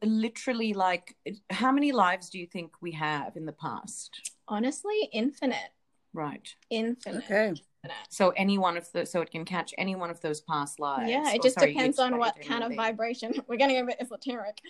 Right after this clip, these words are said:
Speaker 2: but it depends on kind of what vibration you're on right now and what you want to understand. And that's how that past life comes forth during a session.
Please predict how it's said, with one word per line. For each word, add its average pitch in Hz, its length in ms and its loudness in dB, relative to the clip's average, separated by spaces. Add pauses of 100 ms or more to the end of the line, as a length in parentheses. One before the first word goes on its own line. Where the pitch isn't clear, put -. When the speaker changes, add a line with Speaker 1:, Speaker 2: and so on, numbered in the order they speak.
(160)
Speaker 2:
but 269 120 10
it 277 120 8
depends 269 360 0
on 262 140 -2
kind 233 220 -6
of 247 120 -6
what 226 240 -2
vibration 226 560 -6
you're 214 200 -4
on 214 120 -6
right 196 240 -6
now 196 220 -8
and 190 100 -16
what 214 200 -4
you 214 100 -4
want 208 220 -8
to - 100 -18
understand. - 840 -12 (320)
And 220 120 2
that's 226 280 2
how 208 400 2 (400)
that 202 240 -4 (120)
past 214 300 -6
life 196 240 -10
comes 190 500 -14 (300)
forth 208 380 -6
during 160 260 -8
a 214 60 -12
session. - 540 -14